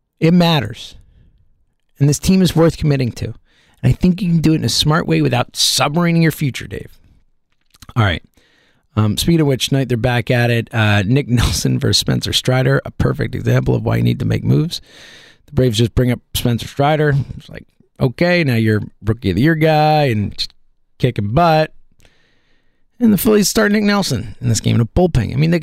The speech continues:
for what more do you need to see than tonight's matchup, Dave? You should open the, I was gonna say the newspaper, old guy reference there.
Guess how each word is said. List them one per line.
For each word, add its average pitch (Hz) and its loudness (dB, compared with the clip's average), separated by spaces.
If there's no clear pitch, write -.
for 165 0
what 226 4
more 240 6
do 415 -2
you 403 0
need 453 0
to 466 4
see 453 -2
than 440 2
tonight's 392 2
matchup, 285 2
Dave? 311 0
You 285 2
should 262 0
open 370 2
the, 294 2
I 226 -2
was 160 -12
gonna 220 2
say 185 4
the 156 4
newspaper, 117 2
old 143 2
guy 113 2
reference 107 -2
there. 110 0